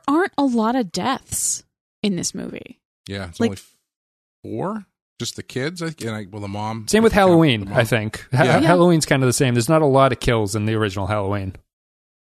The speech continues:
Speaker 1: Yeah, yeah, and I, and I, and I think, in a way, at least from my point of view, limiting the amount of death actually makes each one a little bit more impactful. Like, if there had just, if, if you had doubled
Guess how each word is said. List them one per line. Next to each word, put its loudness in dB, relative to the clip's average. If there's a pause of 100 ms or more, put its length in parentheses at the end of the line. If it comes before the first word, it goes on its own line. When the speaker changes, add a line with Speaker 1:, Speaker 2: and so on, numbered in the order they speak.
(300)
Speaker 1:
Yeah, 0
yeah, 2
and 0
I, 0
and -2
I, 0
and -2
I 2
think, -4 (960)
in 2
a 2
way, 0
at -2
least 0
from 0
my 0
point 0
of -2
view, 0 (560)
limiting 2
the 0
amount -2
of -4
death -4 (100)
actually -2
makes -2
each -6
one -2 (100)
a 0
little 0
bit -2
more -4 (260)
impactful. -2 (640)
Like, -4 (220)
if -6
there 0
had -4
just, -4
if, -4
if -6
you 2
had -2
doubled -4